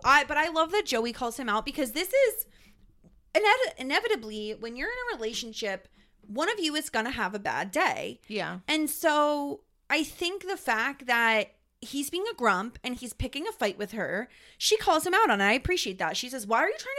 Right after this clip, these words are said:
Speaker 1: to pick a fight with me all of a sudden? Something is going on with you. You obviously don't wanna talk about it, which is fine." But don't sit here and pick some random fight with me to make yourself feel better.
Speaker 2: Yeah, Joey was McQueen this episode.
Speaker 1: She really is. She,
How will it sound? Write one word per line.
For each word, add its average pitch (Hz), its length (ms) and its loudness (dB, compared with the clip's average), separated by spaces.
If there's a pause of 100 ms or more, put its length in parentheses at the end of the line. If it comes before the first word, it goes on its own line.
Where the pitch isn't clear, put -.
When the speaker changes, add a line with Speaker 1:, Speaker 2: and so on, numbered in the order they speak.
Speaker 1:
to - 80 -2
pick 403 160 4
a 605 60 6
fight 392 240 2 (160)
with 640 80 -14
me 349 80 0
all 247 140 4
of 214 60 -6
a 220 40 -8
sudden? 185 400 -4 (220)
Something 294 420 -2
is - 60 -12
going 427 240 -2
on 226 160 0
with 226 180 -8
you. 233 80 -8
You 208 180 -8
obviously 285 440 -2
don't 302 120 -2
wanna 233 140 -4
talk 466 260 -2
about 208 220 2
it, 190 140 -4
which 220 180 0
is 175 160 -8
fine." 233 720 2 (460)
But 262 400 6
don't 330 300 -2
sit - 200 -6
here 214 200 -2
and 208 160 -4
pick - 220 0
some 226 220 -2
random 339 440 -2
fight 392 240 0
with 269 140 0
me 214 120 -2
to 220 60 0
make 214 180 -2
yourself 269 340 -4
feel 311 240 0
better. 147 460 -4
Speaker 2:
Yeah, 185 340 -2
Joey 262 300 2
was 349 180 4
McQueen 175 520 -8
this 170 220 -10
episode. 175 580 -2
Speaker 1:
She 330 180 2
really 359 400 2
is. 214 280 -2
She, 247 260 -4